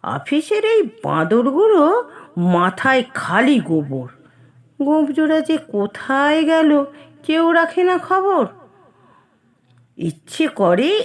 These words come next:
এই বেটাদের গোঁফ ধরে খুব নাচি, মুখগুলোর মুন্ডু ধরে কোদাল দিয়ে চাঁচি।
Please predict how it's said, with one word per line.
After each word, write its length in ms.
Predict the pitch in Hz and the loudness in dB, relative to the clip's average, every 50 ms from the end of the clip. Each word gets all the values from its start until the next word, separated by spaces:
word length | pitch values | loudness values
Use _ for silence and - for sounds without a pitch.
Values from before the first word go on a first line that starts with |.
| - - | -4 -4
এই 240 | 170 185 220 254 | -2 0 0 0
বেটাদের 680 | 247 196 190 165 175 - 233 247 233 233 320 392 440 392 | 0 0 0 0 0 0 0 0 0 0 0 0 0 -2
গোঁফ 280 | 240 175 175 196 240 233 220 190 | -2 -2 0 0 0 0 -2 -4
ধরে 340 | - 156 151 208 208 247 277 | -6 -4 -2 0 0 0 0
খুব 340 | - - - - 359 440 440 - | -4 -8 -4 -2 0 0 2 2
নাচি, 640 | 262 220 185 165 165 175 - - - 160 143 131 135 - - - _ _ - - _ _ - | 2 2 4 2 0 0 -2 -8 -10 -8 -8 -8 -10 -14 -20 -20 _ _ -20 -20 _ _ 0
মুখগুলোর 920 | 285 302 359 - - - - - - 403 311 311 381 370 381 381 370 330 | 2 2 2 2 0 -4 -6 -2 0 0 2 4 4 4 4 4 4 6
মুন্ডু 640 | 269 240 220 214 220 240 277 311 339 349 339 466 466 | 6 6 6 6 6 6 6 6 6 6 6 6 4
ধরে 420 | 427 427 427 427 339 302 349 466 480 - - - - - _ - - | 4 4 4 4 2 2 0 0 -4 -6 -12 -20 -20 -20 _ -20 -10
কোদাল 560 | - 202 214 214 202 233 220 208 196 185 175 175 | -2 0 2 2 4 4 4 4 4 4 2 2
দিয়ে 300 | 165 185 175 170 160 147 | 2 0 2 2 0 -2
চাঁচি। 500 | - 151 139 143 135 - - 151 123 | -4 -8 -8 -8 -10 -12 -14 -14 -14